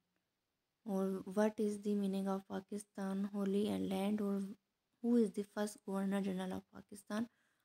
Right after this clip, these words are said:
मोहम्मद अली जना। What was the major event nineteen seventy-one? Bangladesh broke away from Pakistan।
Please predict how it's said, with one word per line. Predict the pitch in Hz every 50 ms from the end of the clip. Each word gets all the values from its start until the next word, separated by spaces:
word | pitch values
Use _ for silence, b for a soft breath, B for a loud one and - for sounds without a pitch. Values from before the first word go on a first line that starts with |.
| b _ -
मोहम्मद | 214 214 214 202 196 185 185
अली | 180 180 180 180
जना। | 175 180 180 180 180 180 185 185
What | 190 196 196 202 202
was | 196 190 190 196
the | 196 185
major | 185 190 185 - 208 202 196
event | 196 196 196 196
nineteen | 196 196 - 208 196
seventy-one? | - 202 190 190 185 - 190 190 196 196 196 190 185
Bangladesh | 185 180 180 185 196 196 190 - 196 196 196 - _
broke | 196 190 190 190 - 196
away | 190 196 190 196 -
from | 196 190 180 180 - -
Pakistan। | 185 180 - - 214 - - - 214 214 214